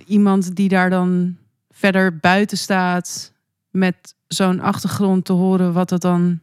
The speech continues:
nou ja, in dat geval met Manon doet, dat, ja, dat vond ik aan de ene kant lastig om te horen, omdat ik die ervaring dus zelf niet heb. En aan de andere kant ook alweer heel belangrijk, want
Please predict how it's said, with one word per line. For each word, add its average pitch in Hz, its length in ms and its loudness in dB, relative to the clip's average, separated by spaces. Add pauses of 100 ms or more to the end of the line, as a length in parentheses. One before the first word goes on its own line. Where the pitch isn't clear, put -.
(440)
nou 185 140 4
ja, 170 60 2
in 170 80 0
dat 175 160 0
geval 185 280 -4
met 180 160 0
Manon 175 340 4
doet, 180 400 0
dat, 170 160 -2 (240)
ja, 185 260 2
dat 165 240 -2
vond 190 200 -2
ik 185 220 -6 (920)
aan 190 180 4
de 92 80 2
ene 208 260 2
kant 190 520 -2 (520)
lastig 196 480 2
om 220 160 0
te 202 100 -2
horen, 196 300 2
omdat 196 260 4
ik 165 60 -14
die 180 180 0
ervaring 175 500 2
dus 175 200 0
zelf 175 340 -2
niet 170 180 2
heb. 165 280 0 (840)
En 180 180 0
aan 175 160 2
de 170 80 0
andere 196 360 0
kant 185 500 -2 (580)
ook 220 200 2
alweer 190 240 2
heel 190 200 4
belangrijk, 160 880 0
want 165 540 0